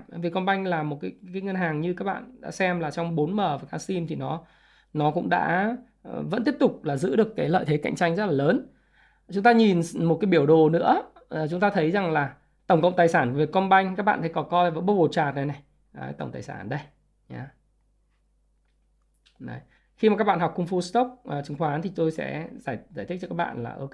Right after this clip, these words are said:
vậy, chúng ta đọc vào cái tài chính của bank như thế nào. Đấy, nhưng, và tôi sẽ viết một cái báo cáo tài, một cái cuốn sách về báo, phân tích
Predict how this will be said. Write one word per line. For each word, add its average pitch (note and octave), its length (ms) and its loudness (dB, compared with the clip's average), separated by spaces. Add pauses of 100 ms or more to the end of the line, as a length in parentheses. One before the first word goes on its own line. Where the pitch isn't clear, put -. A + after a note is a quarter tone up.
(120)
vậy, - 180 -8 (160)
chúng C#3+ 140 -14
ta D#3+ 60 -6
đọc D3+ 200 -4
vào B2+ 140 -6
cái C#3 140 -8
tài D3 100 -6
chính C3+ 220 -6
của D3 280 -4
bank D3+ 240 -2
như D3 180 -4
thế C#3 60 -4
nào. D#3 280 0 (600)
Đấy, C#3 120 -8
nhưng, D#3+ 320 -2
và D3 100 0
tôi E3 220 4
sẽ E3+ 180 -4
viết G#3+ 240 4
một D#3 120 -2
cái - 60 -4
báo D3+ 120 0
cáo C3 300 -4
tài, C#3+ 160 -4 (200)
một B2+ 360 -6
cái D3+ 100 -8
cuốn D#3 240 -2
sách B3 400 -6
về C3+ 100 -6
báo, A#2+ 180 -8
phân E3 120 -4
tích - 180 -8